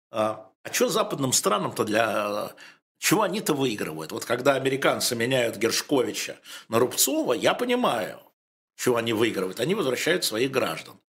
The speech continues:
Когда немцы меняют там Линса, да,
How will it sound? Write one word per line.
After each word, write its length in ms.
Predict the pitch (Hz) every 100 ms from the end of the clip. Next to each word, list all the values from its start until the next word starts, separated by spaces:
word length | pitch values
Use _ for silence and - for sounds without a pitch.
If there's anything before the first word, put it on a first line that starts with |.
| - - -
Когда 260 | 104 131
немцы 400 | 151 170 127 -
меняют 540 | 110 117 135 110 110 -
там 320 | 92 92 98
Линса, 480 | 143 139 - - 101
да, 400 | 120 180 208